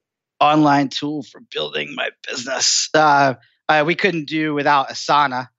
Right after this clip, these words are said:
uh, the project management tool. Um, w-,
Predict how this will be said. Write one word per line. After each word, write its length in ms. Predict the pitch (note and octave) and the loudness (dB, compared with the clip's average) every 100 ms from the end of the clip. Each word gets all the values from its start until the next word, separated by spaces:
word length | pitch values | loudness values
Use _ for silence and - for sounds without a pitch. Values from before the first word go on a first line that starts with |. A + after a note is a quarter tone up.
| _ _ _ - | _ _ _ -6
uh, 140 | B2 | -4
the 80 | B2 | -2
project 400 | D#3 C3+ C3+ C3 | 0 0 -2 -2
management 460 | B2 C3 C3+ D3 - | -2 -2 -2 -4 -2
tool. 340 | E3+ E3 E3+ - _ _ C3+ | 0 0 -2 -12 _ _ 0
Um, 600 | B2+ A#2+ A#2+ B2 A#2 B2 _ - | 2 2 0 -6 -8 -12 _ -6
w-, 180 | D3 | -4